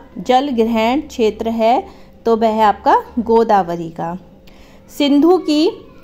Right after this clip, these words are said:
सहायक नदियों में कौन पाकिस्तान से होकर नहीं बहती है, ठीक है? जो सिंधु की जो सहायक नदियाँ होती हैं उनमें से कौन सी ऐसी एक नदी है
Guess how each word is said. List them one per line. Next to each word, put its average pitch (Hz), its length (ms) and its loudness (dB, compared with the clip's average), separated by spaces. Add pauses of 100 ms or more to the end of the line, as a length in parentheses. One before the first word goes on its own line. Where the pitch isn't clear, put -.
सहायक 262 340 2
नदियों 285 400 0
में 294 260 0
कौन 269 380 2
पाकिस्तान 254 680 -2
से 302 160 -4
होकर 247 440 0
नहीं 247 460 2
बहती 190 440 0
है, 180 180 -6 (100)
ठीक 226 180 -4
है? 415 160 0 (360)
जो 240 120 -2
सिंधु 254 360 0
की 277 180 -4
जो 302 120 0
सहायक 247 380 2
नदियाँ 240 420 0
होती 214 300 -2
हैं 220 180 0
उनमें 277 460 0
से 302 160 -6
कौन 240 340 0
सी 349 140 0
ऐसी 262 360 0
एक 240 160 0
नदी 220 340 -4
है 214 300 0